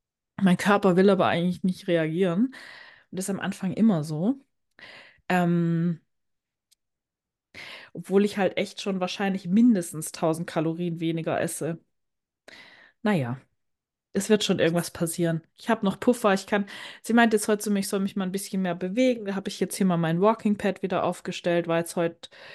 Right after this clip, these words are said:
während der Arbeit noch ein bisschen mehr auf dem Walking Pad, wobei ich sagen muss, meinem Rücken tut es nicht so wirklich gut, weil wenn ich laufe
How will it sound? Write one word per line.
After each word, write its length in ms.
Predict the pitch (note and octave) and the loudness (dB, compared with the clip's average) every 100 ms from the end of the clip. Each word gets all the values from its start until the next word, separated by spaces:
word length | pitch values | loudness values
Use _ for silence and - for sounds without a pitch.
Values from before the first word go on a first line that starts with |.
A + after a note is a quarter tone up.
| - - - _ - | -20 -20 -20 _ 0
während 420 | E3+ G3 A3 G#3 | 4 4 4 4
der 140 | F3+ | 4
Arbeit 300 | D3 F#3 F#3 | 4 2 0
noch 160 | F3+ F3+ | -2 -6
ein 60 | |
bisschen 440 | F3+ F#3+ - F#3+ F3+ | -6 -6 -4 0 2
mehr 320 | F3 F3+ E3+ | 4 2 2
auf 280 | F2+ E3 - | 0 -2 -4
dem 240 | E3+ E3+ E3 - _ _ | -4 -4 -6 -12 _ _
Walking 540 | F#3 G3 A#3+ - A#3+ | 2 2 2 2 0
Pad, 320 | A#3 A3 G#3+ - | 0 0 0 -2
wobei 200 | F3 F3 | 0 -2
ich 100 | - | 0
sagen 300 | F#3+ F3+ F#3 | -2 0 -2
muss, 160 | F3+ | -2
meinem 180 | F3 E3+ | -4 -4
Rücken 300 | E3+ G3+ G3+ | -4 -4 -6
tut 180 | - F3+ | -8 -10
es 120 | - | 0
nicht 180 | A3 - | 0 2
so 140 | A#3+ | -2
wirklich 260 | A#3 A#3 G#3 | -2 -4 -8
gut, 160 | A#3 G3+ | -8 -2
weil 140 | F3 | -2
wenn 100 | F3 | -2
ich 160 | F3 F#3 | -6 -2
laufe 760 | E3+ F3+ C4 C4+ D#3+ E3 B3+ | 0 2 0 -2 -8 -6 -6